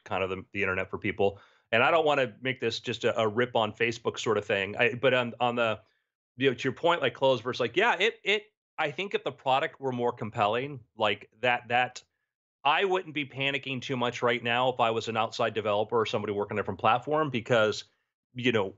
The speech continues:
Horizon just feels like Rec Room, and if no, nobody even knows what Rec Room is right now. And, and so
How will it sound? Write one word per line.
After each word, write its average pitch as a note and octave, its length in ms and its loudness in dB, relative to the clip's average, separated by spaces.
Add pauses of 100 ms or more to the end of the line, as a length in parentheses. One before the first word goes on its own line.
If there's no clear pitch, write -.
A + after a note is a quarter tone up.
Horizon D3 540 4
just B2+ 200 -6
feels A#2 260 -4
like G#2+ 200 -4
Rec A#2 300 -4
Room, F2+ 240 -12
and F#2+ 100 -4
if G#2 60 -6
no, C3 320 4
nobody E3+ 240 2
even C#3+ 100 -2
knows C3+ 160 0
what A2 160 -2
Rec A#2+ 240 -2
Room F#2 200 -6
is E2+ 200 -10
right - 220 -8
now. - 340 -10
And, G#2+ 280 0 (100)
and A2+ 180 -2
so A2+ 420 2